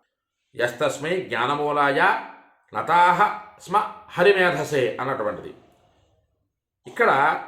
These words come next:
పరమేశ్వరుడైనటువంటి విష్ణువు కోసం ప్రచేతసుల వారు చెప్పేటటువంటి విషయం, ఇంద్రియాల స్వరూపంతో విషయాలను గ్రహిస్తాడో,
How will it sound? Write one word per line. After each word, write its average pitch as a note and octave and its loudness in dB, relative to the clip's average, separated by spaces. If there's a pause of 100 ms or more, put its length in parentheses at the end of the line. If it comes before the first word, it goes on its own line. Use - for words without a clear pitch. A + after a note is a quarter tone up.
(220)
పరమేశ్వరుడైనటువంటి E3 2
విష్ణువు F#3 0
కోసం B2+ -2 (640)
ప్రచేతసుల F3 0
వారు A2+ 0
చెప్పేటటువంటి A#2 -2
విషయం, F3+ 0 (1000)
ఇంద్రియాల G3+ 2
స్వరూపంతో E3 -2
విషయాలను F#3 0
గ్రహిస్తాడో, C3+ 0